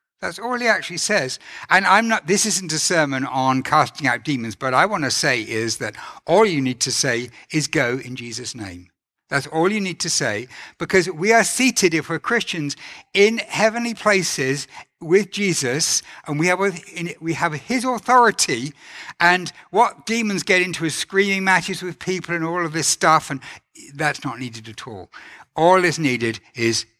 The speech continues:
"I have the authority. I'm with Jesus. Go." And that's all Jesus actually says, and the rest of it is pleading, uh, where they go. Anyway, let's get on with the story then. "My name is Legion, for we are many." He begged Jesus repeatedly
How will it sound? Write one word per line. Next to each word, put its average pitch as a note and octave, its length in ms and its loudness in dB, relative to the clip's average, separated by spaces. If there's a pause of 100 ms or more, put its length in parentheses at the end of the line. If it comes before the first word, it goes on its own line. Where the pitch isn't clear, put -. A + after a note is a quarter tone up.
(520)
"I D3 60 -2
have G3+ 140 0
the C4 100 -6
authority. A3+ 640 -2
I'm E3+ 160 -6
with A3 140 -8
Jesus. F3 560 -8 (400)
Go." G3 200 0 (680)
And C#3 260 2
that's E3 300 2
all D3 220 -2
Jesus C3 360 -2
actually B2+ 460 -2
says, C3+ 320 0
and C3+ 160 -2
the C3+ 60 0
rest E3 260 2
of C3+ 80 -6
it B2+ 80 -4
is C3+ 100 -4
pleading, C#3 600 -2 (420)
uh, D3 80 0
where C3+ 360 2
they B2 160 0
go. G#2+ 260 -4 (420)
Anyway, F#3+ 320 4
let's A3 300 2
get G#3+ 200 2
on F#3 140 2
with F3 140 -2
the D#3+ 80 0
story C3+ 420 0
then. D3 320 0 (720)
"My C#3 160 4
name F3 200 0
is D3+ 120 -6
Legion, B2 320 -4
for B2+ 160 -10
we A#2+ 160 -6
are A#2 40 -6
many." A2+ 380 -6 (720)
He D#3 140 -4
begged F#3+ 380 2
Jesus D3 400 -4
repeatedly C3+ 920 -2